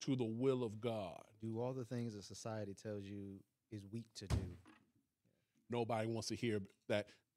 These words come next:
Speaker 1: submission is not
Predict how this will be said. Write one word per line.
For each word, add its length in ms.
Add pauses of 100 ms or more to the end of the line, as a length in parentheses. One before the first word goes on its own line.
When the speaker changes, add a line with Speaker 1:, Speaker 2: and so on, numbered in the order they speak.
(120)
Speaker 1:
submission 1000 (520)
is 240
not 760